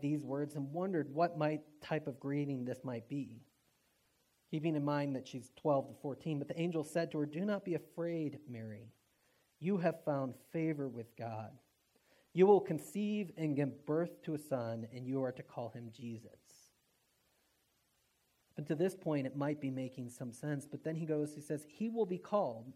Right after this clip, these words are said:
he will be great, and he will be called Son of the Most High.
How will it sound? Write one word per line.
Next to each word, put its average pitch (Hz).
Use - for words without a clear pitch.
he 196
will 196
be 170
great, 139
and 143
he 202
will 196
be 170
called 151
Son 180
of 127
the 135
Most 143
High. 113